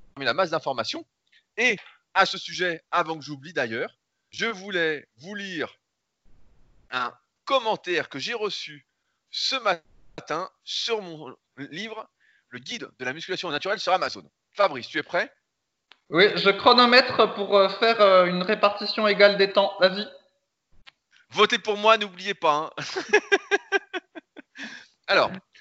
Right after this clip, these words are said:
Speaker 1: c'est un commentaire de Ando qui dit : « Avant toute chose, je précise que j'ai acheté le livre dans un magasin concurrent. C'est pour cela que mon achat ne sera pas vérifié.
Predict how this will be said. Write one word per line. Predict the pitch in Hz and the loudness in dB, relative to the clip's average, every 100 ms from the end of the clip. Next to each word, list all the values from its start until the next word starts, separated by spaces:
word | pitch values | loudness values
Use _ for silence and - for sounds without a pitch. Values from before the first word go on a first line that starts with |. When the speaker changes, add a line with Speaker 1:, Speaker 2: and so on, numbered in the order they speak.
| _ _ - | _ _ -6
Speaker 1:
c'est | 208 | -2
un | 143 | -2
commentaire | 139 208 175 254 | -4 -6 -2 -2
de | 156 - | -2 -8
Ando | 226 208 123 107 _ _ _ _ _ _ _ - | -10 -10 -10 -12 _ _ _ _ _ _ _ -18
qui | 226 | -18
dit : « | 147 101 _ _ _ _ _ _ _ _ _ | -18 -20 _ _ _ _ _ _ _ _ _
Avant | 233 254 233 | 2 2 2
toute | 170 151 | -14 -16
chose, | 165 165 _ - - 190 214 | -14 -14 _ -20 -20 -20 -18
je | 165 | -18
précise | - 180 220 | -18 -18 -14
que | |
j'ai | 139 | -10
acheté | 170 170 | -10 -8
le | 147 | -12
livre | 185 175 | -10 -12
dans | |
un | 120 | -12
magasin | 135 170 | -10 -10
concurrent. | 185 196 - 107 - _ | -12 -16 -16 -16 -16 _
C'est | - | -16
pour | - | -12
cela | - 190 | -6 -6
que | 117 | -6
mon | 110 | -8
achat | 170 - 196 | -6 -6 -8
ne | 151 | -8
sera | 113 | -8
pas | 113 123 | -6 -4
vérifié. | 170 139 - | -6 -10 -16